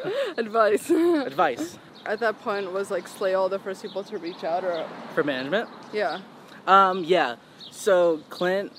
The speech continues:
Speaker 2: he wasn't, uh, he was working just with A F K and, uh, Bear Noise at the time. And, um,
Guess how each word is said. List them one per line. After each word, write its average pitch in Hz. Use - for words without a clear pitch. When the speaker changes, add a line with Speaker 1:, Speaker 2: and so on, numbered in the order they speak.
Speaker 2:
he 180
wasn't, 170
uh, 147
he 156
was 180
working 151
just 139
with 143
A 139
F 131
K 139
and, 113
uh, 107
Bear 123
Noise 143
at 156
the 175
time. 185
And, 127
um, 107